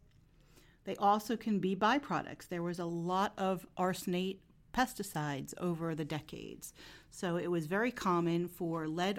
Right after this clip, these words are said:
arsenate to be used in fields and to be used in orchards, especially apple orchards. So there was a historical use of arsenic pesticides.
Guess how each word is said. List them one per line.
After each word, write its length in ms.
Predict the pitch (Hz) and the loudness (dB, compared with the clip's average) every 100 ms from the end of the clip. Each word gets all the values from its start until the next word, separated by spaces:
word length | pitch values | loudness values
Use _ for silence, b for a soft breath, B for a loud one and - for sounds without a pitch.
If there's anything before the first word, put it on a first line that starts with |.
| - | -2
arsenate 680 | 165 170 170 156 156 180 B B B B B B | -4 -2 0 2 4 2 B B B B B B
to 100 | - | 0
be 400 | 160 180 180 175 - - | 4 4 4 0 -4 -4
used 500 | 180 180 180 175 - | 0 2 2 0 -4
in 460 | 170 165 160 156 | 0 2 2 -2
fields 600 | - - 175 175 185 175 | -4 -2 2 4 4 0
and 140 | - 165 | -2 -2
to 80 | |
be 80 | 170 | -4
used 300 | 165 170 165 | -2 0 0
in 80 | 156 | -2
orchards, 480 | 226 269 - 156 143 | 0 -2 0 -4 -4
especially 420 | - 202 - 165 | -4 -4 -2 -2
apple 340 | 156 165 - - | -2 -4 -8 -10
orchards. 420 | - - - - | -12 -12 -14 -8
So 80 | 190 | -6
there 140 | 185 | -2
was 120 | 190 | -2
a 60 | 165 | -2
historical 580 | 214 202 220 220 214 196 | -4 -4 -2 0 0 -2
use 300 | 160 170 170 | 0 -2 -4
of 100 | - | -8
arsenic 460 | 156 160 165 156 | -6 -6 -6 -6
pesticides. 720 | - 143 - - - - - | -6 -10 -10 -16 -14 -16 -18